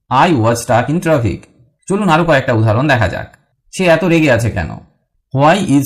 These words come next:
she so angry? তারা এত খুশি কেন? Why are they so happy? ট্রেন এত ধীর গতির কেন? Why is the train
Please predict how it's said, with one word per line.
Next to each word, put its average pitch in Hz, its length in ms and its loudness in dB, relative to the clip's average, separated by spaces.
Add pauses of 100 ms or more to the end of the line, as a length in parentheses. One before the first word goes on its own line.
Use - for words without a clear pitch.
(120)
she 131 100 0
so 180 180 -2
angry? 131 440 -2 (480)
তারা 151 200 2
এত 135 240 0
খুশি 175 300 -2
কেন? 92 180 -4 (680)
Why 185 160 2
are 117 240 2
they 143 160 -4
so 208 80 -4
happy? 156 460 -2 (520)
ট্রেন 180 240 0
এত 151 220 0
ধীর 175 200 2
গতির 123 260 0
কেন? 87 200 -6 (640)
Why 190 200 2
is 156 140 2
the 135 100 2
train 120 280 0